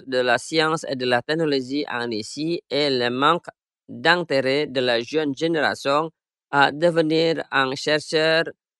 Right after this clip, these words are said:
après avoir été diplômé de l'université. Même le manque de soutien du gouvernement est aussi le facteur du manque le nombre de chercheurs en Indonésie.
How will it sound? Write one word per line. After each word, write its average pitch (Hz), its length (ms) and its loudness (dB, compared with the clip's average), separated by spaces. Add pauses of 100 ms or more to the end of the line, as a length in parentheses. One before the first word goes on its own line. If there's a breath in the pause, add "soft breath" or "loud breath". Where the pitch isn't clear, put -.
(260)
après 160 500 4
avoir 143 380 6
été 156 300 0
diplômé 156 640 0
de 151 220 -2
l'université. 180 680 0 (1040)
Même 151 300 2
le 123 100 2
manque 143 420 0
de 117 240 -2
soutien 156 640 -2
du 127 140 -2
gouvernement 147 800 -2
est 151 260 -6
aussi 165 520 -2
le 123 460 -2
facteur 156 500 2 (420)
du 143 160 0
manque 156 400 2 (560)
le 127 100 0
nombre 156 360 4
de 139 100 0
chercheurs 147 540 0 (260)
en 139 240 2 (100)
Indonésie. 143 520 -2